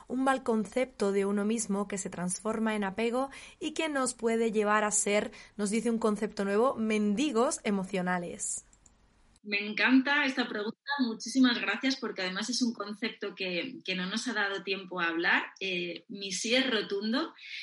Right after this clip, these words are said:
Speaker 2: Eh, creo que una de las bases, eh, de toda esta situación que estamos viviendo, de esta, eh, mala gestión, esta mala relación con la comida, es por nuestra falta de amor propio,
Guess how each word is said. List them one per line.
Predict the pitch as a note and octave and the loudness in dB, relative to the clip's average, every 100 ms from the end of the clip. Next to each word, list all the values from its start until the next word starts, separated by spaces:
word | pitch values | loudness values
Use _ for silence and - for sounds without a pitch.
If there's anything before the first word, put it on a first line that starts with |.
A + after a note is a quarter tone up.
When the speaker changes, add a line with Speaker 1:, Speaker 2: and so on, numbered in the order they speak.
| - | -14
Speaker 2:
Eh, | - G3+ G3+ F#3+ | -4 -2 0 0
creo | G#3+ A#3 | 0 0
que | A#3 | 2
una | B3 A#3+ | 4 4
de | A3 | 2
las | F#3+ F#3+ F3+ | 0 -2 0
bases, | G#3 A#3+ G#3 F3+ F3+ - | 0 0 -2 -4 -6 -8
eh, | F#3 F3+ F3 E3+ | -4 -4 -4 -6
de | E3+ E3+ E3 E3 E3+ F3+ F3 F3 E3+ E3 - - F3+ | -8 -6 -6 -8 -8 -6 -6 -6 -6 -8 -8 -6 -6
toda | F#3 G3+ A3 | -4 0 0
esta | - A3+ | 0 -2
situación | A3+ - A3 F#3+ F#3 - G#3 A3 | -2 -2 -2 -2 -4 -2 -4 -4
que | |
estamos | G#3+ G#3 G3+ G3+ | -4 -6 -6 -4
viviendo, | G3 F#3+ G3 | -2 -2 -2
de | F#3+ | -6
esta, | F#3+ - G#3 - - - - _ - | -4 -2 -2 -4 -16 -20 -20 _ -6
eh, | G3 F#3+ F#3 F#3 | -2 2 2 2
mala | G3+ G#3+ | 2 2
gestión, | A3 G#3+ - G#3 | 0 -2 -2 -2
esta | G#3 - | -2 -2
mala | G#3 G#3 G#3+ | -2 0 0
relación | G#3+ G3+ - G3+ | 0 -2 -6 -8
con | F#3+ | -4
la | F#3 F3+ | -2 -2
comida, | F3 F#3+ A3 C#4 C#4+ - | -6 -4 0 0 -2 -6
es | G#3+ - | -6 -6
por | - F#3 | -10 -10
nuestra | F#3+ A3 - F#3 | -6 -8 -6 -8
falta | F3+ G#3+ A3+ - C4 D4 D4+ _ _ - | -6 -4 -4 0 0 0 -2 _ _ -6
de | F3+ | -2
amor | F3+ G3+ A3+ | 0 0 -4
propio, | G#3+ A3+ A#3 C4 C#4 C#4+ E4 | -4 -4 0 2 2 0 -6